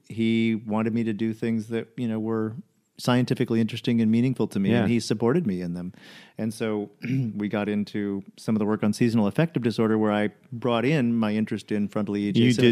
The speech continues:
Speaker 1: asymmetry.
Speaker 2: you did E E G. So he had an E E G system there
Speaker 1: Yes.
Speaker 2: already?
Speaker 1: Yeah, we had four channels.
Speaker 2: Four channels?
Speaker 1: Yeah. <laughs>
Speaker 2: God. You guys. So
Speaker 1: We were living large.
Speaker 2: Yeah.
Speaker 1: Uh-huh.
Speaker 2: And, and you found that people who were at risk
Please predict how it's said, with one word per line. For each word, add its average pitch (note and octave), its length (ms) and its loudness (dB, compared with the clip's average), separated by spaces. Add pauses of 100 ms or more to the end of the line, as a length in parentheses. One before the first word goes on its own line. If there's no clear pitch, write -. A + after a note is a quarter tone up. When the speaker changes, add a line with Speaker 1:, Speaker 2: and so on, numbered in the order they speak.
Speaker 1:
asymmetry. A#2 120 4
Speaker 2:
you A2 40 2
did G#2+ 160 6
E G#2+ 60 4
E G#2 180 4
G. A2+ 160 4
So - 160 2
he A#2+ 140 6
had A2+ 160 6
an G2+ 100 6
E G2 120 4
E F2+ 100 4
G F#2 120 0
system F2 420 0
there E2+ 200 4
Speaker 1:
Yes. D#2+ 140 4
Speaker 2:
already? E2+ 360 2 (280)
Speaker 1:
Yeah, G#3+ 80 2
we A3+ 80 2
had B2 100 0
four E3+ 140 2
channels. F3+ 440 -4
Speaker 2:
Four G3+ 280 4
channels? D3 760 4 (1400)
Speaker 1:
Yeah. D3 160 -2
<laughs> - 180 -4
Speaker 2:
God. - 520 -2 (840)
You - 800 -12
guys. - 520 -10 (800)
So C3 280 4
Speaker 1:
We D#3+ 120 2
were C3+ 100 4
living B2 260 4
large. G#2 360 0
Speaker 2:
Yeah. C3 500 6 (160)
Speaker 1:
Uh-huh. B2 200 -6
Speaker 2:
And, B2 360 4
and C3 180 6
you D3+ 100 6
found C#3 540 4 (460)
that A#2 360 2
people B2+ 400 2
who A#2 160 2
were A2+ 140 6
at G#2+ 280 4
risk A#2 580 2